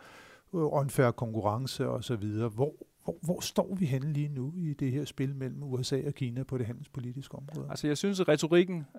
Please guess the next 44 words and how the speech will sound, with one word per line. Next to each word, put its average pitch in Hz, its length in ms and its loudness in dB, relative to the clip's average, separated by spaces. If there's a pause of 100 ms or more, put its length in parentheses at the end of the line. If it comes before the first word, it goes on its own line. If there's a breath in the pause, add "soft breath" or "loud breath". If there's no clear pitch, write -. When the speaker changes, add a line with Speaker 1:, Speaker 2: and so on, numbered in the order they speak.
Speaker 2:
øh, 127 320 4
er 113 100 0
blevet 120 400 4
nedtonet 123 520 2
ret 117 160 4
markant, - 680 -4
øh, 113 280 -4
fra - 180 -4
Trumps 113 380 -2
side, 117 500 -6
øh, 107 160 -6
på - 120 -6
det 110 80 -10
seneste. 113 460 -4 (480 soft breath)
Og 117 120 0
det 131 100 4
tror 156 180 6
jeg 147 100 10
i - 20 4
virkeligheden... 135 600 2
Øh, 110 460 -2 (240)
øh, - 260 -14 (520)
handler 143 300 2
om, 117 260 2 (500)
at 131 100 -2
Trump 135 240 4
har 127 60 0
fundet 120 280 0
ud 120 100 -4
af, 117 120 -2
at 110 80 0
han 123 180 -2
i 107 240 -6
virkeligheden 120 480 -4
er 104 200 -10
ganske 120 360 -2
afhængig 151 480 2 (360 soft breath)
af, 113 260 -4
af 120 80 0
kineserne, 117 760 -2
af 123 100 -12
samarbejde 123 540 0
med 107 100 -10
kineserne, 131 640 -6